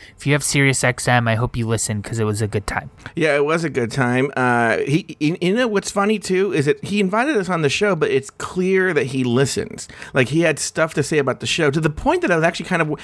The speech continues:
Speaker 2: he did good job informing the audience of what he was talking about, but he would bring up elements from the show that shows that he, it really is a listener.
Speaker 1: Yeah, he had feelings about, uh, your friend, uh, John Paul and Evil John.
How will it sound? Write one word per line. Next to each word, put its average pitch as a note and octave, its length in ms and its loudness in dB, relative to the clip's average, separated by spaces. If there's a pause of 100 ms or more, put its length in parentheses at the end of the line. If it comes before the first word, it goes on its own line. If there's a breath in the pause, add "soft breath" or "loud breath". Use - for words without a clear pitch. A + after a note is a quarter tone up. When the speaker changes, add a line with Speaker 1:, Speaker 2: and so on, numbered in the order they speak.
Speaker 2:
he D#4 120 2
did C4 220 0
good F3+ 180 2
job C3+ 400 0 (220 loud breath)
informing C3 420 2
the - 80 2
audience A2 400 0
of G#2+ 180 0 (220 loud breath)
what B2+ 160 0
he A#2 60 2
was A2 120 -2
talking C#3+ 360 0
about, A2+ 260 2
but B2 140 0
he C#3+ 140 -4
would D#3 120 4
bring F3 240 0
up F3+ 160 0
elements D3+ 320 2
from A2 120 -2
the A2+ 60 2
show G3+ 300 2
that B2 160 -2
shows C3+ 280 2
that B2 100 0
he, A2 280 -2
it B2 140 -2
really D#3+ 320 2
is E3 140 0
a A#2+ 40 2
listener. A#2+ 480 -2 (280 loud breath)
Speaker 1:
Yeah, D#3+ 180 0
he D3+ 140 -2
had D#3 160 2
feelings D3 480 0
about, B2 400 2
uh, A#2 380 0 (420 loud breath)
your C3+ 100 0
friend, C3 420 0 (240)
uh, B2 280 2
John B2 360 0
Paul A#2+ 380 2
and A#2+ 240 -2
Evil A#2+ 240 -2
John. A2+ 360 -2